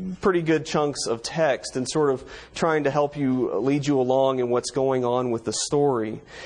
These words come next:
And then I'm going to discuss three things after that that, um, I think are, uh, principles that we can sort of distill,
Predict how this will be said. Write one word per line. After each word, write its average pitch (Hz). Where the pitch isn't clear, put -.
And 139
then 156
I'm 135
going 143
to 131
discuss 135
three 156
things 139
after 127
that 113
that, -
um, 117
I 123
think -
are, 127
uh, -
principles 165
that 147
we 143
can 143
sort 151
of 131
distill, 131